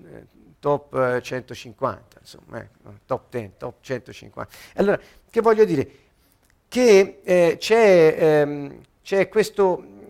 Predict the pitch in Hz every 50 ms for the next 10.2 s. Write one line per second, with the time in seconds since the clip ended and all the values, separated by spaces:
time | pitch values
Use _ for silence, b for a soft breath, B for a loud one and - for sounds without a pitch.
0 | - - 165 170 180 175 175 202 - - 233 226 208 156 - 175 151 180 180 180
1 | - 185 - - 254 247 214 180 156 - - 156 143 175 175 170 165 175 202 220
2 | 220 208 - - - 214 190 - - 240 262 277 269 208 220 240 233 233 226 226
3 | 220 - 170 156 - - 214 214 202 180 202 196 202 208 190 202 202 185 185 202
4 | 185 160 147 - - - 170 175 175 175 175 170 160 151 156 160 180 190 185 185
5 | 185 185 180 160 135 123 117 113 107 113 110 104 104 98 - - 165 175 165 160
6 | 165 180 180 170 143 127 120 104 - - 117 107 98 104 104 101 127 139 139 127
7 | 135 165 180 208 208 214 190 175 220 226 233 226 B B B B B B B -
8 | 190 185 - - - - - 220 208 185 156 139 123 117 113 113 104 98 87 b
9 | b b b b - 175 165 - - - 170 165 156 135 147 180 220 220 220 214
10 | 202 196 180 156